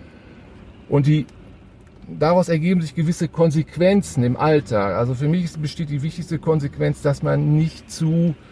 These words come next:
hart mit dem Mensch ins, sag mal, urteilen sollte, sondern dass man eher gucken soll, dass die Verführungen oder die Fehlanreize, dass man die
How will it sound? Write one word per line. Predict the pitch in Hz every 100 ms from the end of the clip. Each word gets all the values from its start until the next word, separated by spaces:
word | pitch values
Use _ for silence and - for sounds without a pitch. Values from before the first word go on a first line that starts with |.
| - -
hart | 139 165 -
mit | 151
dem | 139 139
Mensch | 139 135
ins, | - 127 - - - - - - - 123
sag | 135
mal, | 123
urteilen | 143 175 180 175 151
sollte, | 170 185 196 196
sondern | 160 160 160 156
dass | 156 -
man | 147
eher | - 175 180
gucken | - 185 175
soll, | 170
dass | 151 -
die | 151 - -
Verführungen | - 165 151 - 214 220 151 131 117 113
oder | 117 131 131 123
die | 127 135 131 95 101 -
Fehlanreize, | - 202 220 131 135 110 98 95 107
dass | 127 135
man | 143 131
die | 160 214